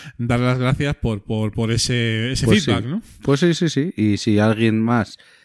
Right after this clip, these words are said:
Speaker 2: tiene alguna duda que les podemos solucionar, pues haremos todo lo posible.
Speaker 1: Efectivamente. Bueno, estructura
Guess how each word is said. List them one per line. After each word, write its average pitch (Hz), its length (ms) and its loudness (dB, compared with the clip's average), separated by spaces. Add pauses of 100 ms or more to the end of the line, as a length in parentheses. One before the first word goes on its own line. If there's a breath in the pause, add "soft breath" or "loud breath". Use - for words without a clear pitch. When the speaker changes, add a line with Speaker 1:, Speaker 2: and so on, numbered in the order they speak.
(140 soft breath)
Speaker 2:
tiene 104 240 0
alguna 101 320 2
duda 107 280 2
que - 100 -12
les 80 180 -8
podemos 85 480 -6
solucionar, 107 640 0 (200)
pues - 280 -14 (420)
haremos 117 380 0
todo 101 180 2
lo 92 80 0
posible. 110 420 -2 (380)
Speaker 1:
Efectivamente. 101 760 -8 (400 loud breath)
Bueno, 123 380 -4 (200)
estructura 220 840 -2